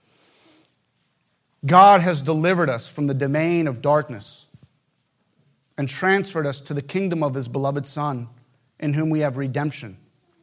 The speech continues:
the forgiveness of sins." Jesus is the image of the invisible God, the firstborn of all creation. For by him all things were created,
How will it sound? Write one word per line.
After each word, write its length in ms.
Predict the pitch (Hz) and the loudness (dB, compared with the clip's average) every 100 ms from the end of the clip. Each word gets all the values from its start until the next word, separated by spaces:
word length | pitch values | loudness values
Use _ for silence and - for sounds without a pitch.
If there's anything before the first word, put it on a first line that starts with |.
| _ _ _ _ - | _ _ _ _ -10
the 100 | 143 | -8
forgiveness 520 | 151 131 151 151 - | -6 -4 -4 -4 -8
of 100 | 127 | -14
sins." 540 | - 123 110 104 - _ _ _ _ _ _ _ _ _ _ _ _ _ _ _ - | -12 -12 -12 -16 -20 _ _ _ _ _ _ _ _ _ _ _ _ _ _ _ -6
Jesus 800 | 139 160 269 302 156 131 139 135 - | -2 0 2 0 -2 -6 -8 -8 0
is 440 | 165 151 127 - | 0 0 -4 -8
the 200 | 147 156 151 | -4 -2 -2
image 640 | 160 127 104 90 - - _ _ _ - | -4 -4 -8 -16 -20 -20 _ _ _ -10
of 120 | 156 | -6
the 120 | 143 | -4
invisible 480 | 139 120 123 120 113 | -4 -6 -8 -8 -10
God, 380 | 101 101 95 90 _ _ _ _ _ _ _ _ | -8 -10 -12 -18 _ _ _ _ _ _ _ _
the 120 | 170 | -2
firstborn 800 | 170 214 233 - - 190 196 185 | 2 6 6 4 -2 0 2 2
of 100 | 156 | 2
all 200 | 160 165 | 4 4
creation. 520 | - 151 143 135 113 101 - - - _ _ _ _ _ | 2 -4 -4 -6 -10 -20 -20 -20 -20 _ _ _ _ _
For 100 | - | -2
by 260 | 175 220 240 | 6 8 8
him 300 | 226 233 196 | 8 6 4
all 320 | 185 247 277 | 6 6 6
things 400 | 269 254 247 220 | 4 -4 -4 -2
were 140 | 208 208 | -2 -2
created, 560 | 185 170 160 180 185 | -2 -2 0 -2 -6